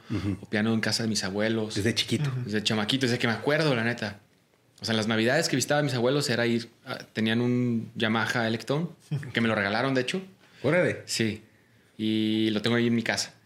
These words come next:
Speaker 2: Este, pues, no sé, como con eso investigaba. Era curiosidad.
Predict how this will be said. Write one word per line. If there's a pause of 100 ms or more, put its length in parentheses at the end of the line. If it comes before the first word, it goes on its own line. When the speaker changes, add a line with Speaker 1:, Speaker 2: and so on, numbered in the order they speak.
(240)
Speaker 2:
Este,
pues,
no
sé,
como
con
eso
investigaba. (100)
Era (300)
curiosidad.